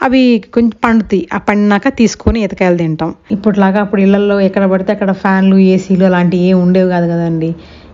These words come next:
ఇంకా వేసవికాలం వచ్చిందంటే వేడిని భరించాల్సిందే. పెంకుటిళ్ళలో కొంతవరకు చల్లగా ఉండేదండి, అయినా సరే వేడి వేడే. మనము అప్పుడు అందరి ఇళ్ళలో చక్కగా విసన కర్రలు ఉండేవి, తాటాకు విసన కర్రలు ఉండేవి,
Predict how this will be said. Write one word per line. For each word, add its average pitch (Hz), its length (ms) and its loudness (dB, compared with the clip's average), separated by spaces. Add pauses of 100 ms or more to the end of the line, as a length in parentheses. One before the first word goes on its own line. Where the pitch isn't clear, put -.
ఇంకా 180 560 0
వేసవికాలం 190 560 0
వచ్చిందంటే 185 600 0
వేడిని 190 400 2
భరించాల్సిందే. 170 960 0 (520)
పెంకుటిళ్ళలో 233 560 2
కొంతవరకు 220 540 0
చల్లగా 214 460 0
ఉండేదండి, 185 640 -2 (120)
అయినా 214 200 2
సరే 233 200 0
వేడి 202 400 2
వేడే. 175 360 0 (640)
మనము 202 540 2
అప్పుడు 190 240 -2
అందరి 196 200 0
ఇళ్ళలో 208 280 2
చక్కగా 196 360 -6
విసన 190 300 0
కర్రలు 175 280 -2
ఉండేవి, 165 540 -2 (560)
తాటాకు 190 400 -2
విసన 175 320 -2
కర్రలు 160 400 -2
ఉండేవి, 165 520 0